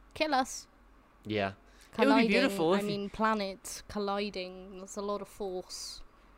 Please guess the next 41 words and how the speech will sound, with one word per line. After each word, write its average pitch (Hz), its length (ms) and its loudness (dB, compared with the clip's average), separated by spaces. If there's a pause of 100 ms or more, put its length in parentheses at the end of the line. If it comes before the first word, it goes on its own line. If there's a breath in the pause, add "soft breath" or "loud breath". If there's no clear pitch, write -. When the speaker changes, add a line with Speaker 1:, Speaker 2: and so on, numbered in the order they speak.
(760 loud breath)
Speaker 2:
Uh, 151 340 10
I'm 151 140 2
not 165 200 4
sure 147 160 0
how 139 60 4
many 131 100 0
planets 113 380 -2
are 101 80 -2
in 98 120 -2
that 95 120 -4
galaxy, 92 320 -4
but 101 60 -2
I 101 80 0
know 107 120 0
there's 104 220 -2
a 101 40 -4
lot 104 480 4
of 101 100 -12
stars, 90 600 0
so. 95 520 -2 (480 loud breath)
<laughs> 247 200 10
Speaker 1:
So, 214 380 0
if 196 200 -4
anything, 233 380 0
it 175 80 -8
might 190 180 -6
just - 180 -12
be, 196 120 -6
like, 180 380 -8 (680 soft breath)
hot - 400 -6
bombs 208 380 -2
going 180 340 -6
off - 440 -12 (160)
around 185 400 -6
all 180 100 -4
the 196 80 -18
planets 196 640 -8
in 196 100 -8
our 185 180 -8
solar 196 360 -6
system. 190 520 -10